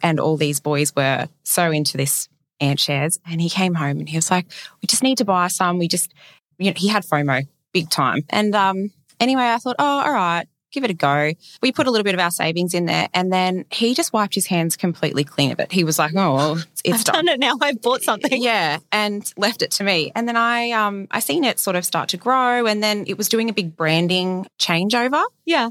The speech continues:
Speaker 1: Going from Ant Shares to Neo and whatever. And then I watched this,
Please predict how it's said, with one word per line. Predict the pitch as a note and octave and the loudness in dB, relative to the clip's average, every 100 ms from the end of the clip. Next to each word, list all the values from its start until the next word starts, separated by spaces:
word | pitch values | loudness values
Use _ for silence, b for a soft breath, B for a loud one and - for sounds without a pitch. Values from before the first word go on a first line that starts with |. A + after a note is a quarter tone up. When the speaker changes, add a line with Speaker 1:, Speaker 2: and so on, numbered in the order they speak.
| - | 0
Speaker 1:
Going | F#3 F3+ | 0 2
from | F3 E3 | 2 0
Ant | - D#3 | 0 -4
Shares | - D#3 D#3 | -2 -2 -2
to | D#3+ | 0
Neo | D#3+ D3 D3 | 0 0 -2
and | C3+ C3+ | -4 -6
whatever. | D3 B2+ C#3 D#3+ b b b b b - | -4 -2 -2 -4 b b b b b 0
And | G#3+ G#3 A3 | 2 2 0
then | G#3+ G3 F#3+ G3 - _ _ _ - | 0 2 2 0 -2 _ _ _ -2
I | F#3+ | 0
watched | F#3 G3+ - - | 0 0 -2 -2
this, | F3+ - - | -4 -4 -6